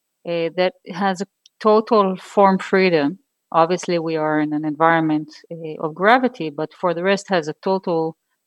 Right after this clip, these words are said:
form freedom to answer a certain product. And then we have to go back. I think there's also a biological dialogue that we have to do. Like, okay, so how is our body composed?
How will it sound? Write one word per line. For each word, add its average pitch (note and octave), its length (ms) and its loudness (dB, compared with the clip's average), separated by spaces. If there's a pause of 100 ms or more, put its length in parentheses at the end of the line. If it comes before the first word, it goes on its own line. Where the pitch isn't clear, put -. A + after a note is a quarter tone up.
form F3 240 0
freedom F#3+ 640 -2 (400)
to F#3+ 460 0 (120)
answer F#3+ 460 2
a E3 80 4
certain E3 360 -2
product. D3+ 500 -4 (580)
And F#3+ 100 -6
then D#4 200 0
we D#4+ 100 2
have D4 140 4
to C4 100 -4
go B3 180 -2
back. C4 440 2 (100)
I F3+ 160 0
think E3+ 360 -4 (120)
there's G3 300 0
also F#3 680 4 (260)
a F#3+ 60 -10
biological F3+ 760 2
dialogue D#3+ 520 -2
that E3 140 -4
we F3 80 0
have E3 160 -4
to G#3 80 -14
do. G3+ 360 -4
Like, D#3+ 280 -6
okay, D#3+ 440 -4
so D#3+ 240 -8
how E3+ 140 0
is G3 160 -4
our G3 120 2
body F3+ 320 2
composed? D#3+ 680 -6